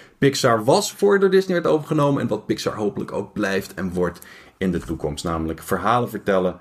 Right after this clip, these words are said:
zoals alleen Pixar dat kan. Prachtige animatie, geweldig acteerwerk en een traantje die je af en toe moet laten. Up staat op drie. Op twee, jawel, daar is die dan. Misschien wel het grootste succes,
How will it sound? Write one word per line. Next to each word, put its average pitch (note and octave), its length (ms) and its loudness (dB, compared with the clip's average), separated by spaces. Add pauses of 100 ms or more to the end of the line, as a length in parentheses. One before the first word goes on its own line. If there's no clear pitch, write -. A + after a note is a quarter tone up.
(160)
zoals F2 360 0
alleen E2 240 -4
Pixar D2+ 340 -6
dat D2+ 160 -8
kan. D2+ 240 -6
Prachtige - 440 2
animatie, A#2+ 680 2
geweldig A#2 500 2
acteerwerk F2+ 760 -2 (340)
en F2 120 -6
een E2 140 -6
traantje D#2 400 -6
die D#2 100 -6
je D2+ 80 -2
af C#2+ 100 -8
en - 60 -20
toe - 120 -8
moet B1+ 120 -10
laten. D2 340 -6
Up A#3+ 260 4 (400)
staat - 300 -2
op F#2 100 -10
drie. D#2+ 280 -6 (760)
Op C#4+ 260 4
twee, B3+ 400 4
jawel, F3+ 500 0
daar C3+ 200 -2
is C3+ 140 -2
die A#2+ 100 -2
dan. G2 340 0
Misschien B2 380 0
wel G#3+ 100 2
het G3+ 100 2
grootste A3+ 460 2
succes, - 680 -2